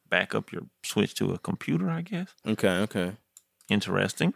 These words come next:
Speaker 1: Uh, also, you can now select what download to prioritize when there are multiple downloads in progress.
Speaker 2: Oh, look at that.
Speaker 1: Wow. Hello, two thousand and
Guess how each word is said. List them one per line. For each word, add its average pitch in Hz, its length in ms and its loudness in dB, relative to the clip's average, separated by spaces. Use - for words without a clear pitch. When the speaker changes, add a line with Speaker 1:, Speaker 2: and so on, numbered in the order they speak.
Speaker 1:
Uh, 117 300 10
also, 139 340 10
you 117 140 8
can 107 200 6
now 139 220 6
select 113 640 4
what 113 240 10
download 98 580 8
to 98 120 4
prioritize 90 1000 2
when 98 80 2
there 95 120 4
are 90 60 4
multiple 95 380 0
downloads 110 580 2
in 123 100 2
progress. 151 640 0
Speaker 2:
Oh, 107 380 6
look 107 120 6
at 104 100 4
that. 104 320 6
Speaker 1:
Wow. 110 400 2
Hello, 131 420 6
two 120 160 -4
thousand 139 560 -2
and 131 300 -2